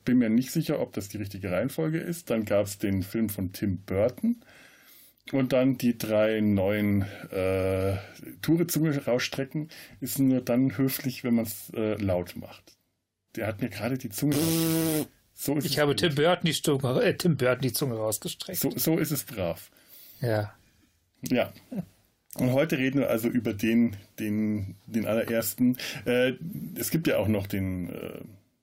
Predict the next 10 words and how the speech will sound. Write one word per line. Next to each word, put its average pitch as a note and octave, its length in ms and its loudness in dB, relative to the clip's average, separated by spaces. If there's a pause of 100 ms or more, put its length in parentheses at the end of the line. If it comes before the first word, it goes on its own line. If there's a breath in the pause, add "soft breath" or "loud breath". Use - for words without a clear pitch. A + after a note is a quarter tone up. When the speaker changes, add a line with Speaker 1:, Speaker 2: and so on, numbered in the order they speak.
Speaker 1:
den G#2 260 -6
Roman, G2 540 -2
auf D#3+ 100 -6
dem B2 180 2
das A2+ 160 -2
Ganze A2+ 300 -2
basiert A#2 500 -2
und G2 380 -4 (160)
diverse G2 380 -4
Comics. B2 640 -2